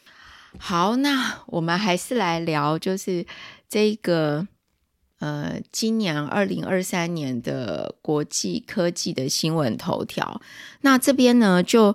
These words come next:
呃，因为台湾已经有很多其他的平面媒体在专门就是报道台湾的医疗科技的新闻，所以我这边就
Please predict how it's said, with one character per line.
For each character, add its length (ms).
呃， 240
因 140
为 80
台 180
湾 160
已 80
经 160
有 140
很 240
多 180
其 220
他 180
的 60
平 200
面 160
媒 200
体 200
在 280
专 340
门 320
就 140
是 160
报 260
道 260
台 300
湾 360
的 340
医 160
疗 200
科 300
技 300
的 340
新 360
闻， 300
所 160
以 80
我 160
这 140
边 260
就 320